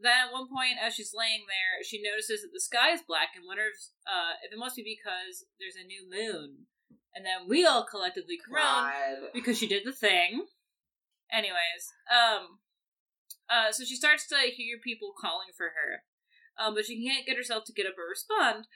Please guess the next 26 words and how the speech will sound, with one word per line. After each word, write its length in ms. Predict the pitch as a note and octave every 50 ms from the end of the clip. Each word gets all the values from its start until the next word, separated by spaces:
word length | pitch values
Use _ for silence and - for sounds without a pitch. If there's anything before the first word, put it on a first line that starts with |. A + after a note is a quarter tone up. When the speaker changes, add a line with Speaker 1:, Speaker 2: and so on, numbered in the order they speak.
| - - - _ _ _ -
Speaker 1:
uh, 340 | A3+ A#3+ A#3 A3+ A3 G#3+ G#3 - - _ _ _ _ _ - - _ _ _ _ _ _ _ _ _ _ _ _ _ _ _ _ _ _ _ _ _ _
which 300 | - C#4+ C#4+ C#4 - - - - _ _ _ _ _ _ _ _ _ _ _ _ _ _ _ B3+
leads 320 | C4+ F#4+ A4+ B4 - D#4
me 160 | E4 F#4 F#4+
to 80 | F4 D#4
believe 440 | C#4 C4+ B3 B3 A#3 A3+ A3 A3 A#3
that 180 | A#3 A3+ A3+
Bella 260 | A#3 A3 A3+ A3+ A3+ A3+
is 100 | - - -
ha-, 80 | - - G#3+
experiencing, 520 | G#3 - - A#3 G#3 G#3+ G#3+ G3 A3+ G#3+ G#3
like, 160 | G3 F#3+ - - -
a 40 | E3+ -
freeze 420 | - - - A3+ A3+ A3 G#3+ F#3 F3+
response 640 | F3+ - - F3 D#3+ D3 C#3 C3 - - - - - -
to 60 | G#3
trauma. 600 | G3+ - G#3+ F#3 D3+ C#3 - - - - - - _ _ _ _ _ _ _ _ _ _ _ _ _ _ _ _ _
Like, 340 | G#3+ G#3+ F#3 E3+ E3+ E3+ - _ _ _ _ _ _ _
Sahana, 680 | - - - A3+ A3+ A3 A3 G#3+ G#3+ G#3 G#3 G3+ - - _ _ _ _ _ _ _ _ - G3
I 80 | G3+
don't 100 | G3 F#3+
know, 220 | F3 E3+ F3 E3 F3+
like, 120 | F#3+ F#3 _ _ _ _ _ _ _ _ _ _ _ _ _ _ _ _ _ _ _ _ _ _ _ _
do 80 | - G#3
you 60 | G3+
wanna, 280 | G3 G3 F#3 F#3 F3